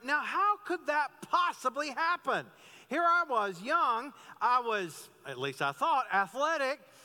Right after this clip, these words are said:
against a guy that didn't look athletic at all, and yet he demolished me. What does that say? Well, I tell you what it tells us is that pride hurts us. I'm gonna make this statement,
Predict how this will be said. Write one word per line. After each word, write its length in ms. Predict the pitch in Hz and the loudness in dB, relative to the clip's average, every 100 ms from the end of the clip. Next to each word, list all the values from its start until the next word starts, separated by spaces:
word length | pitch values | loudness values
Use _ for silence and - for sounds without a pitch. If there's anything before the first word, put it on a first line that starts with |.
| - - 202 | -20 -8 -2
against 400 | 208 330 339 262 | 0 -2 -4 -6
a 40 | |
guy 360 | 208 180 175 220 | 0 2 2 0
that 240 | 220 226 | -4 -4
didn't 260 | 214 302 262 | -6 -4 -2
look 200 | 370 302 | -2 0
athletic 560 | 196 - 160 147 139 | 0 0 -2 -2 -4
at 100 | 156 | -4
all, 400 | 139 135 151 240 - - - _ _ - | -2 -2 -2 -6 -14 -20 -20 _ _ -6
and 220 | 208 226 | -4 -2
yet 380 | 262 247 190 196 - - - _ _ _ _ _ _ _ | -2 0 0 0 -8 -18 -18 _ _ _ _ _ _ _
he 120 | 180 | -4
demolished 720 | 180 190 202 156 113 - - | -2 0 0 0 -4 -14 -14
me. 140 | 107 85 _ _ _ _ _ _ _ _ _ - | -14 -16 _ _ _ _ _ _ _ _ _ -6
What 100 | 247 | -4
does 100 | 262 | -2
that 180 | 269 | -2
say? 440 | 190 226 208 143 107 - _ _ _ _ - | -2 -4 -2 -4 -10 -18 _ _ _ _ -4
Well, 100 | 147 | 0
I 80 | 160 | 0
tell 200 | - 220 | 0 -2
you 140 | 185 | -2
what 140 | 147 139 | -4 -6
it 120 | - | -4
tells 280 | 175 175 131 | -4 -4 -6
us 200 | 120 131 | -10 -12
is 120 | 120 | -10
that 220 | 131 - | -10 -8
pride 760 | - 247 240 180 156 165 180 202 - _ _ _ _ _ _ _ | 0 2 2 0 -2 -6 -8 -12 -16 _ _ _ _ _ _ _
hurts 340 | - 254 - | -2 -2 -2
us. 420 | 143 92 - - - _ _ _ _ _ _ _ _ _ _ _ _ - | -6 -6 -12 -16 -18 _ _ _ _ _ _ _ _ _ _ _ _ -2
I'm 100 | 185 | -2
gonna 120 | 277 262 | 0 -2
make 220 | 220 165 | -2 -4
this 160 | 170 | -8
statement, 520 | - - 165 156 117 | -8 -6 -6 -8 -14